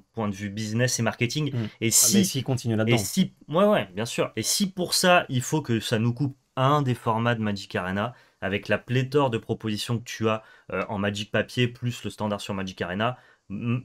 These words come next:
Speaker 1: avec le Brawl historique aussi qui arrive et qui fait
Speaker 2: En
Speaker 1: plaisir
Speaker 2: plus.
Speaker 1: à beaucoup de gens, je m'en fous, quoi. Franchement, c'est pas grave, quoi.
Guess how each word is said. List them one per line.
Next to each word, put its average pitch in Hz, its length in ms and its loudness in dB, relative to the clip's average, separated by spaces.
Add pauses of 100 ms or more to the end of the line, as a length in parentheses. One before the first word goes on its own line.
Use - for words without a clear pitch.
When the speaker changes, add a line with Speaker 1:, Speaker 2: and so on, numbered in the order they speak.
Speaker 1:
avec 123 260 4
le 131 60 2
Brawl 113 160 2
historique 120 340 -2
aussi 110 220 -6
qui 117 100 0
arrive 107 260 2
et 98 60 -4
qui - 80 -12
fait - 120 -8
Speaker 2:
En 104 40 -8
Speaker 1:
plaisir 101 220 0
Speaker 2:
plus. 98 60 6
Speaker 1:
à - 20 2
beaucoup 98 240 -6
de 95 40 -8
gens, 127 240 0 (880)
je - 120 -20
m'en 95 120 -8
fous, - 220 -10
quoi. - 280 -18 (140)
Franchement, - 280 -10
c'est - 180 -14
pas 95 120 -10
grave, 92 240 -14
quoi. - 100 -20